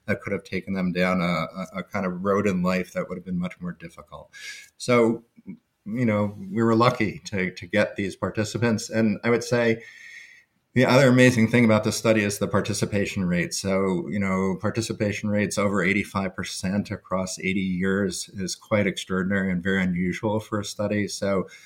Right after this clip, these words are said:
we've tried to teach, to, to treat participants with respect and dignity.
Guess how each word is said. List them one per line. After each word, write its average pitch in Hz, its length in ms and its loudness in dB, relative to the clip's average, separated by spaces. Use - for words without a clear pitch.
we've 117 160 2
tried 113 400 6
to 110 160 0
teach, - 580 -2
to, 107 280 2
to 104 180 -4
treat - 360 -2
participants 104 640 -4
with 98 160 -8
respect 110 720 -4
and 87 160 -10
dignity. 101 640 0